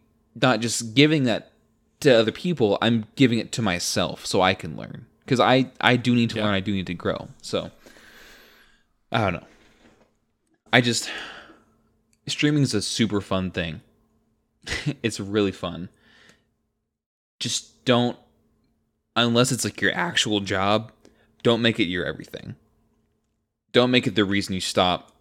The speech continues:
Speaker 1: focusing on yourself, I guess. 'Cause that's kinda what I did. I'm just trying to be positive, but I, it's hard. <laughs> I, I'm, I'm genuinely a positive person,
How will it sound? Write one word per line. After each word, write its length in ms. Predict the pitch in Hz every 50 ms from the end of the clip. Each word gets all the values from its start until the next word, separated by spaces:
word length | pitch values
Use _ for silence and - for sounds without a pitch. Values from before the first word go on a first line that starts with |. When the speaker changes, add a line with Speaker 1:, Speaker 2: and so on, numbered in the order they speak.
| _ _ _
Speaker 1:
focusing 500 | - - 110 98 92 - - - 98 90
on 120 | 85 82
yourself, 580 | 76 76 - - - - - - - - - - _ _ _ _ -
I 100 | - 80
guess. 380 | - - - - - - - _ _ _ _ _ _ _ _ _ _ _ _ _ _ _ _ _ _ _ _ -
'Cause 60 | -
that's 160 | 101 92 -
kinda 160 | - 101 90 82
what 100 | 78 -
I 100 | 76 -
did. 280 | - - 90 76 98 117 - _ _ _ _ _ _ _ _ _ _ _ _ _ _ _ _ _ _ _ _ _ _ _ _ _ _ _ _ _ _ _ _ _ _ _ -
I'm 120 | 196 208
just 120 | 233 233 -
trying 140 | 202 151
to 40 | 117
be 80 | 104 92
positive, 480 | - - 87 78 85 85 - 90 87
but 80 | - 98
I, 80 | 92 95
it's 260 | 85 - 80 110 - -
hard. 340 | - 90 73 - - - - _ - - - - - - - - - _ _ -
<laughs> 760 | 160 - _ _ _ _ - - - - 123 - - -
I, 140 | 160 147 165
I'm, 240 | 117 156 175 190 202
I'm 200 | 151 156 185 190
genuinely 340 | 156 135 135 127 135 139 135
a 40 | 117
positive 420 | - - 107 107 110 110 107 104 98
person, 460 | - 117 104 104 - - 110 110 110